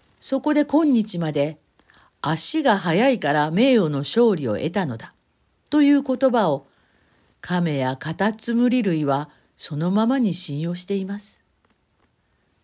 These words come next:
が、実際はもとより、ウサギの方が亀より速かったのです。ただ、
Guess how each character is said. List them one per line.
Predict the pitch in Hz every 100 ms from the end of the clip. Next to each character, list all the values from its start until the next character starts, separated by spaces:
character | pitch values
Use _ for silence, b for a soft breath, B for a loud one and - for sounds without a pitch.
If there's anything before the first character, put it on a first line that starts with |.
| _ _ -
が、 | 156 156 160 _ _ _ _ _ _
実 | - 175 - 240
際 | 254
は | 269
も | 247 294
と | 240
よ | 220 165
り、 | 151 - b b b b b -
ウ | 175
サ | 196
ギ | 196 220
の | 240
方 | 240 302
が | 226 175
亀 | 180 202 277
よ | 202
り | 147
速 | 135 123 151
か | 233
っ | 220
た | 151
の | 131
で | 107
す。 | - - _ _ _ _ _ _ _ _ _ _ _ _ _
た | - 214
だ、 | 175